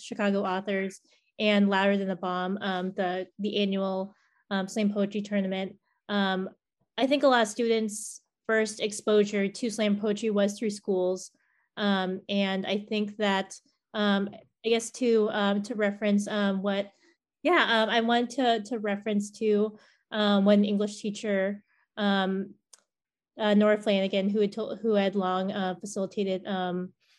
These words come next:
Louder Than the Bomb tournaments. Um, she told me that, um, slam poetry really, um, captured students' imaginations, um, in the sense that, um, students felt like,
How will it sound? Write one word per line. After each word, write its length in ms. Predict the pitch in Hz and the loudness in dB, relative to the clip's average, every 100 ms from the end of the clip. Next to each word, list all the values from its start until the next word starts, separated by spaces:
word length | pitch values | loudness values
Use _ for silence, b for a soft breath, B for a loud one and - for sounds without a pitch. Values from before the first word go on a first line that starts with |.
| _ - | _ -4
Louder 220 | 196 196 | 0 2
Than 120 | 196 | 0
the 40 | 196 | 0
Bomb 220 | 180 190 | -2 -4
tournaments. 500 | 202 190 185 180 - | -4 -4 -4 -6 -8
Um, 240 | 202 190 | -6 -4
she 140 | 208 214 | -4 -4
told 220 | 240 220 | -2 -2
me 140 | 220 | -2
that, 420 | 214 202 202 202 - _ _ _ - | 0 0 0 -4 -16 _ _ _ -4
um, 240 | 208 202 202 | 2 2 2
slam 260 | 240 240 | -2 -2
poetry 560 | 254 226 208 208 226 214 | 0 0 0 0 0 2
really, 560 | 202 208 208 214 214 _ - | 2 2 4 2 0 _ -8
um, 220 | 214 208 | 0 0
captured 480 | 202 208 202 - 208 | 2 0 -2 -2 -4
students' 400 | - 214 202 202 | -4 -2 0 0
imaginations, 920 | 208 185 185 214 185 202 294 294 285 - b b b - | -2 -2 -2 -2 -2 -2 -4 -6 -8 -16 b b b -4
um, 320 | 208 208 202 | 0 2 2
in 140 | 208 | 2
the 80 | 208 | 0
sense 400 | 208 202 196 208 | 0 -2 -2 -2
that, 400 | 214 190 190 196 _ _ _ - | 0 2 0 -4 _ _ _ -6
um, 360 | 214 208 190 190 | 0 2 2 0
students 440 | - 226 214 208 | -2 0 0 -2
felt 280 | - 208 202 | 0 2 2
like, 380 | 202 190 185 | 0 0 0